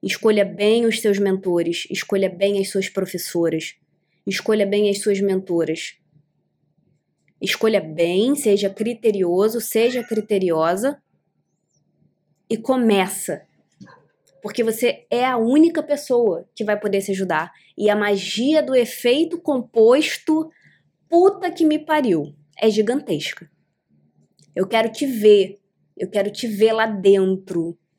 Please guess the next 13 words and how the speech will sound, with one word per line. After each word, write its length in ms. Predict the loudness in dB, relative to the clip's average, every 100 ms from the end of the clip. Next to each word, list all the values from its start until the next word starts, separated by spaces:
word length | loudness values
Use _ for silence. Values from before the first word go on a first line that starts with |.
| _ _
da 180 | -4 -4
turma 440 | -2 -4 0 2
do 160 | 2 2
Eu 120 | 2
Organizado, 680 | 0 -2 -2 -2 -2 -2 -6
quero 180 | -8
te 140 | -8 -6
ver 100 | -4
lá 120 | -2
dentro 360 | -4 -6 -8 -8
da 120 | -8
terceira 640 | -6 -8 -6 -2 0 0
turma. 500 | -4 -8 -6 -8 -10